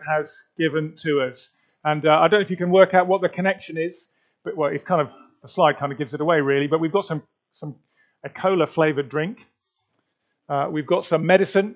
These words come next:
and we've got a ten pound note. I read an article on the, on the B B C website. It was about a man who had been arrested. In fact, he'd been jailed for quite a few years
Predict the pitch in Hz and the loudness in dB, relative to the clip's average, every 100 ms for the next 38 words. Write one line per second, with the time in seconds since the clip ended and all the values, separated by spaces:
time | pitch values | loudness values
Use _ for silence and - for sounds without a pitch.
0 | - 180 170 156 170 170 - - 175 175 | -4 -2 -2 -2 -2 -2 -6 -6 -6 -6
1 | 175 _ - 165 160 151 - - _ _ | -10 _ -8 -6 -4 -6 -12 -20 _ _
2 | 143 147 131 - - - _ _ 151 151 | -8 -6 -6 -4 -8 -8 _ _ 0 6
3 | 190 180 175 170 - 151 143 147 156 156 | 6 8 6 4 0 -4 -2 -2 -4 -2
4 | 147 160 147 147 147 160 - 143 147 160 | -4 -4 -6 -4 -2 -2 -2 -6 -6 -10
5 | 151 147 156 165 156 185 180 143 151 147 | -8 -4 -2 -2 0 2 2 0 -8 -8
6 | 151 143 156 160 143 139 165 165 151 143 | -8 -2 -2 -2 -4 -8 -8 -10 -12 -10
7 | 143 190 165 135 127 _ _ _ _ 151 | -2 0 2 -2 -6 _ _ _ _ -2
8 | 139 - - 185 165 - 156 160 170 131 | -2 -2 0 0 0 -2 -2 2 2 0
9 | 156 180 - | -6 -10 -18